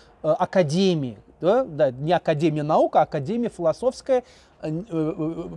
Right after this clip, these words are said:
язычник не имел права там преподавать. Ребята, это только в шестом веке. Во всех остальных веках учитель-язычник имел право преподавать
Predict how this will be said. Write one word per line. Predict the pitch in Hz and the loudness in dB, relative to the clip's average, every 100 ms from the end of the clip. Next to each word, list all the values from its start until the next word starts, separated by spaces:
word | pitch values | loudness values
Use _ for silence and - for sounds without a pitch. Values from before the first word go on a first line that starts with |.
| - | -10
язычник | 180 165 147 226 - 233 - | -2 0 2 0 0 -4 -2
не | 185 214 | -2 0
имел | 185 196 | 2 0
права | - 165 175 180 | 0 0 2 0
там | - 160 151 | -2 -6 -4
преподавать. | 160 160 151 143 131 120 | -6 -2 -2 0 -2 -4
Ребята, | 135 165 - - | 0 0 0 -4
это | 160 156 | -4 -4
только | - 185 175 180 | 0 0 0 -6
в | |
шестом | - 143 - 147 147 | -8 -14 -10 -8 -6
веке. | 143 143 - - - - - - - - | -4 -4 -6 -20 -20 -20 -20 -20 -16 -2
Во | 147 | -2
всех | - 185 220 | 2 2 2
остальных | - - 175 180 175 | 0 4 2 4 -2
веках | 156 - 165 233 - - - _ | -4 -2 0 0 -2 -20 -20 _
учитель-язычник | 175 - - 220 - 147 139 131 147 180 220 247 - | -8 -6 -4 -4 -2 -4 -4 -2 -2 -2 -2 -4 -2
имел | 160 165 180 | -2 2 2
право | - 151 151 143 | 0 2 2 2
преподавать | 180 156 - 135 127 127 165 - | -2 -4 -6 -4 -2 2 2 0